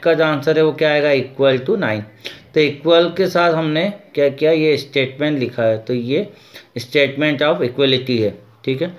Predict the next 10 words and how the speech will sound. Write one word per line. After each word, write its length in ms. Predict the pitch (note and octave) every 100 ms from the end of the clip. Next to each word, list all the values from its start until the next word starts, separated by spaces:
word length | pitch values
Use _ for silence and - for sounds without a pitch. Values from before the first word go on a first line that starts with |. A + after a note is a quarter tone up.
| - - -
तो 80 | -
इस 320 | F#3 E3+ C#3
statement 480 | - E3 D#3+ F3 E3+
of 200 | E3+ E3
equality 420 | C#3 D#3+ D#3 D3
को 100 | D#3+
हम 140 | E3 E3
बोलते 300 | D3+ C3+ E3+
हैं 140 | A3+ -
equation। 640 | C#3 - C#3+ C3+ D3 B2